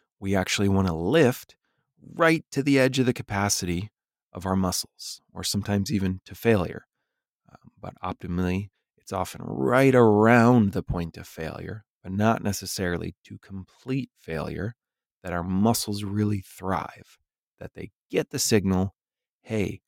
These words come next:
we need to mobilize to be able to keep up." And so the fibers break down and they rebuild even stronger, so that next time,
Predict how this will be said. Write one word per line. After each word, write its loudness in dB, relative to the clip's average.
we 4
need 2
to -2
mobilize 0
to -20
be -8
able -4
to -20
keep -14
up." -10
And -8
so -8
the -20
fibers -8
break -16
down 0
and 2
they 0
rebuild -2
even 0
stronger, -4
so -12
that -8
next -6
time, -2